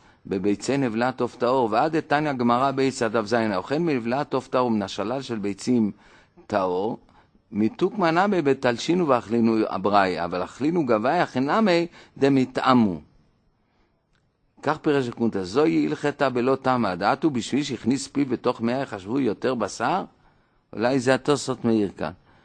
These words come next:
אלא הטעם הרי בגמורות, שגמר חלמון שלהם, ועד מפליג בין אשכול לשלל, לא מפליג שלל גופי, בין גמורות שאינן גמורות, דילמה,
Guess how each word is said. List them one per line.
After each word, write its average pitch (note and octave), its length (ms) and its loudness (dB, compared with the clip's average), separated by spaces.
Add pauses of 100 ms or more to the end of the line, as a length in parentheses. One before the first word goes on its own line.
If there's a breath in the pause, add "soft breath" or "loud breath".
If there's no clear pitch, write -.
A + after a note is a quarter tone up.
(520 soft breath)
אלא A2+ 160 0
הטעם E3 400 0
הרי E3+ 220 2
בגמורות, C3 840 6
שגמר A2+ 540 -2
חלמון D3 420 -2
שלהם, A#2+ 500 -2
ועד F#2+ 340 -4
מפליג C3 380 -2
בין A#2 160 0
אשכול B2+ 400 -2
לשלל, C3+ 720 -4 (380 loud breath)
לא B2 120 0
מפליג C#3 320 0
שלל B2 360 -2
גופי, B2+ 460 0
בין A#2+ 260 2
גמורות A2+ 400 0
שאינן B2 200 -6
גמורות, E3+ 240 0
דילמה, D#3 520 -2